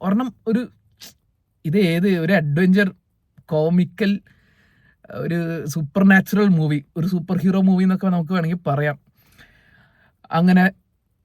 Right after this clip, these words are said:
ഉള്ളൊരു സിനിമയും, രണ്ട് സിനിമയും പൊളി, ഒന്നും പറയാനില്ല, രണ്ടും കണ്ടോ നിങ്ങള്. പിന്നെ ലോക എന്ന് പറയുന്ന സിനിമയുടെ പാർട്ട് വൺ ആണ് ഇത് വന്നിരിക്കുന്നത്. പാർട്ട് ടൂവില് നമുക്ക് എല്ലാവർക്കും പ്രിയപ്പെട്ട വേറൊരു നടനാണ്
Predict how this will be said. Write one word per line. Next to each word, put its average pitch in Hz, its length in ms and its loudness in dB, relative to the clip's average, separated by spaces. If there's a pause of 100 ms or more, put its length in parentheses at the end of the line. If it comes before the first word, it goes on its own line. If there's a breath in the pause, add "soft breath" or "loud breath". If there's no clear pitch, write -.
(280)
ഉള്ളൊരു 160 260 0
സിനിമയും, 131 460 -4 (180)
രണ്ട് 220 360 0
സിനിമയും 180 440 2 (1300)
പൊളി, 147 260 0 (800)
ഒന്നും 196 240 4
പറയാനില്ല, 156 360 0
രണ്ടും 208 320 2
കണ്ടോ 160 260 0
നിങ്ങള്. 143 360 -4 (840)
പിന്നെ 226 280 2 (240)
ലോക 196 500 2 (120)
എന്ന് 233 120 -2
പറയുന്ന 220 360 -2
സിനിമയുടെ 175 480 -4
പാർട്ട് 160 400 -6
വൺ 190 160 -2
ആണ് 175 120 -2
ഇത് 165 80 -6
വന്നിരിക്കുന്നത്. 143 420 -4
പാർട്ട് 165 400 -4
ടൂവില് 190 240 0 (520 soft breath)
നമുക്ക് 180 160 -2
എല്ലാവർക്കും 196 260 2
പ്രിയപ്പെട്ട 196 280 -2
വേറൊരു 185 420 -2 (120)
നടനാണ് 170 460 -2